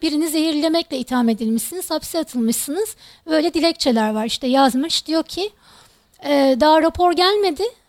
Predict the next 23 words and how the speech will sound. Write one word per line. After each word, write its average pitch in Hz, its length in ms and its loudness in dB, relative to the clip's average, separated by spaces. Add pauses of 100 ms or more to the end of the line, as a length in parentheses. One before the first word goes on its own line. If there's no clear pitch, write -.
(540)
Rapor 349 300 4
gelsin, 339 500 4
hani 302 180 2
suçsuzluğumuz 330 760 -4
ortaya 320 400 2
çıksın." 220 460 -8 (840)
filan. 233 340 -4 (920)
Ama, 370 260 4 (340)
e, 294 460 4 (1000)
çok - 280 -2
yaygın 311 360 2
değil 302 260 0
dediğim 233 320 2
gibi 214 140 -2
on 269 200 2
dokuzuncu 233 440 -2
yüzyılın 269 220 -6
sonuna 262 360 0
kadar. 220 300 -8
Bir 285 120 0
başka 359 340 -4
neden, 392 340 0 (1040)
e, 294 80 2